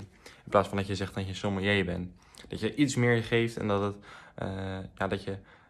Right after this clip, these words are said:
eh, het voordeel laat zien van wat jij kan bieden aan een persoon, zeg maar. Dat je dat binnen een zin kan zeggen. Wat eigenlijk wel heel interessant,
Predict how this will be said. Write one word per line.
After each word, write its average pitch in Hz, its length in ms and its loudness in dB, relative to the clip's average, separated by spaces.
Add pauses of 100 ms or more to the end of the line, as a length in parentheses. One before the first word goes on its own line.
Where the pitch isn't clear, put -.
(120)
eh, 98 100 -6 (120)
het 98 180 -4
voordeel 131 720 6 (280)
laat 113 220 6
zien 120 360 2
van 107 180 4
wat 107 140 2
jij 98 160 4
kan 101 200 0
bieden 101 240 4
aan 92 140 0
een 95 240 -4
persoon, 98 420 0
zeg 92 160 -8
maar. 92 120 0
Dat 95 120 -4
je 92 60 -8
dat - 200 -4 (800)
binnen 117 420 8
een 104 160 4
zin 113 260 8
kan 104 220 6
zeggen. 92 460 4 (1040)
Wat 107 100 6
eigenlijk 117 160 8
wel 123 100 12
heel 131 120 12
interessant, 131 560 4